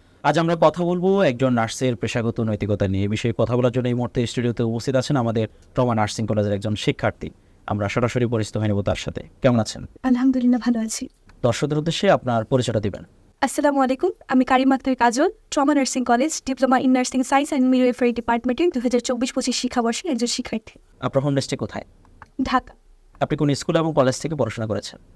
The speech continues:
Speaker 2: আমি এসএসসি পাস করেছি একে স্কুল অ্যান্ড কলেজ থেকে এবং এইচএসসি পাস করেছি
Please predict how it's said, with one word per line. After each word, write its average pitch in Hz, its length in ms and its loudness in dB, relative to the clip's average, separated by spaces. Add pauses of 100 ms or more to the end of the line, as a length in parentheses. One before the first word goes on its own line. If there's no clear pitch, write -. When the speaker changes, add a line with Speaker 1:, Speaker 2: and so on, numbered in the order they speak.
(340)
Speaker 2:
আমি 285 200 4
এসএসসি 320 240 -6
পাস 294 200 0
করেছি 285 480 0
একে 285 160 -2
স্কুল 277 200 -6
অ্যান্ড 262 180 2
কলেজ 233 280 0
থেকে 359 380 -2
এবং 262 300 0
এইচএসসি 302 360 0
পাস 247 220 0
করেছি 311 440 0